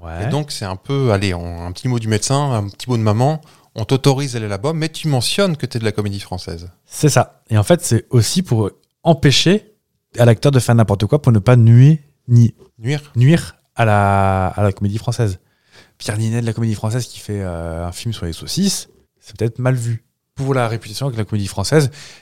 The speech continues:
Speaker 1: qui est quand même censée être l'élite des acteurs, euh.
Speaker 2: Ouais. Et, euh, ah oui. Je sais pas, j'ai pas d'exemple, euh, genre un mauvais film série, série Z, euh, non.
Speaker 1: Ah bah, ils y vont pas, vu que du coup, c'est marqué Comédie Française, donc du coup, ils sont obligés d'avoir un truc un peu, un peu fancy.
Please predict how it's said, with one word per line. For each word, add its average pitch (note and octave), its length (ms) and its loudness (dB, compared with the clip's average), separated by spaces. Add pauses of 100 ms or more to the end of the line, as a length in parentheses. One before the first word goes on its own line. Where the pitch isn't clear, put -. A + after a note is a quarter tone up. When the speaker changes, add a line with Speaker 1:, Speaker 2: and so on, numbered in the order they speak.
Speaker 1:
qui B2+ 100 -10
est - 20 -10
quand - 80 -4
même B2 120 -2
censée A#2+ 240 -4
être - 160 -6
l'élite A#2+ 360 -2
des A#2+ 200 -4
acteurs, C#3 520 2
euh. F#2+ 460 0
Speaker 2:
Ouais. F#2 180 -6 (500)
Et, - 240 -18
euh, - 40 -20 (340)
ah A#2+ 160 -10
oui. B2 160 -12 (360)
Je - 80 -20
sais A2+ 60 -16
pas, - 120 -4
j'ai C#3+ 80 -4
pas C#3 100 -6
d'exemple, B2 420 -4
euh, G#2 260 -6 (200)
genre A2+ 220 0
un A2+ 240 -6
mauvais B2 240 -8
film C3+ 220 -8
série, A2 460 -4
série G#2+ 280 -4
Z, D3+ 260 0
euh, A2 340 -8
non. G#2 120 -12
Speaker 1:
Ah B2 40 4
bah, C3+ 120 8
ils B2+ 260 2
y A#2 60 -2
vont C3 100 0
pas, A#3+ 300 2
vu B2 100 -4
que B2 60 -10
du A#2+ 100 -10
coup, - 140 -8
c'est - 140 -4
marqué C3 200 -4
Comédie A#2 300 -4
Française, A2+ 340 -4
donc G2+ 140 -6
du F#2 100 -8
coup, A#2 140 -4
ils C#3 60 -2
sont - 200 -4
obligés A2 300 -4
d'avoir A2 280 -4
un E2+ 40 -8
truc - 180 -8
un A#2 60 -4
peu, G#2 480 -4
un G2 60 -8
peu G#2 360 -10
fancy. E3 440 -14